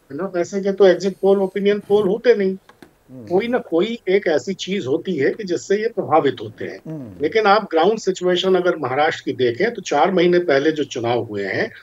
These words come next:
Speaker 1: उसमें एनडीए के घटक दलों को, एनडीए के, उनका जो vote प्रतिशत है, वो आठ प्रतिशत गिरा है,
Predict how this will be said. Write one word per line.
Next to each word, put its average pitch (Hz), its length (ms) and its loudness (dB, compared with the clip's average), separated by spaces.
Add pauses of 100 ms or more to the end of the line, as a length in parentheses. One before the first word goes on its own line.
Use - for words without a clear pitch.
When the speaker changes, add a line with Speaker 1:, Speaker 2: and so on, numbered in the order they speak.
(280)
Speaker 1:
उसमें 190 480 0
एनडीए 196 460 8
के 202 140 6
घटक 143 260 2
दलों 107 320 -6
को, 123 280 -16
एनडीए 160 380 2
के, - 200 -16 (1040)
उनका 214 560 2 (420)
जो 160 100 -6
vote 190 360 4
प्रतिशत 147 440 -2
है, 233 60 6
वो 240 200 -6 (220)
आठ 214 260 2
प्रतिशत 196 360 -2
गिरा 175 260 4
है, - 200 -8